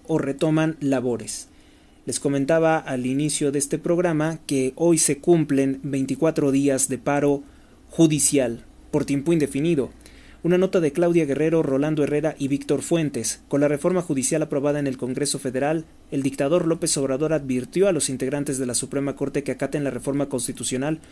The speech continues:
o se hundirán. En su conferencia matutina, López Obrador festejó la aprobación de la antirreforma judicial y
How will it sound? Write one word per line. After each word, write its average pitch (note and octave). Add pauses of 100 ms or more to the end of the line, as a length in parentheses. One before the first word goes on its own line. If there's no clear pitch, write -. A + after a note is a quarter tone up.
(160)
o C#3
se C3+
hundirán. A#2+ (640)
En E3
su F3+
conferencia D#3+
matutina, D3 (200)
López D3
Obrador D3+
festejó D3
la D3
aprobación C#3+
de C#3
la C3
antirreforma C3+ (460)
judicial D#3+
y D3+